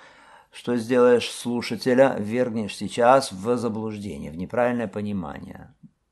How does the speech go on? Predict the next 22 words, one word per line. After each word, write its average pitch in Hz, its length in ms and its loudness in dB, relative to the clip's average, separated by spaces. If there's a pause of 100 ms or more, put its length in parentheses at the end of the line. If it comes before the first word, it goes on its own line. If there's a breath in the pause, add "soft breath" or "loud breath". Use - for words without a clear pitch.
(240)
Верно 113 360 -4
ты 92 120 -8
ему 85 120 -8
скажешь, 82 300 -12
сказал - 200 -4
пророк, - 220 -16
саллаллаху - 260 -16
алейхи 110 200 -12 (800)
ва 170 100 -2
саллям. 180 140 -2
Из 180 40 2
важных 165 420 10
вещей, 165 320 2
на 151 100 2
которые 127 320 4
нужно 123 260 2
обратить 113 440 -4
внимание, 101 840 2 (300 soft breath)
мы 90 200 -12
должны 90 280 -6
обратить 92 360 -8
внимание, 123 720 -4